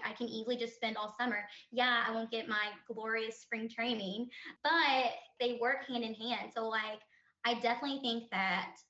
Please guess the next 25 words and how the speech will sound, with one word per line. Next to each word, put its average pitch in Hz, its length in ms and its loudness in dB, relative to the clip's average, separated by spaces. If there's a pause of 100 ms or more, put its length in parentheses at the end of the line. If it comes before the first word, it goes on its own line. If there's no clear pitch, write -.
(460)
God 202 340 4
knew 185 100 -2
what 208 120 -4
he 262 100 0
was 311 140 -2
doing, 202 300 0
of 220 120 -10
course. 226 360 0 (380)
But 247 300 8 (180)
from 277 200 6
the 269 120 6
get-go, 262 340 6
like, 220 200 4
he 302 100 2
never 294 220 6
had 339 200 4
to 233 180 6
ask 208 380 2
me, 196 100 -4
like, 202 180 -4
"Will 226 160 2
you 220 160 -2
go?" 196 400 4
Like, 214 240 2 (180)
I 240 320 6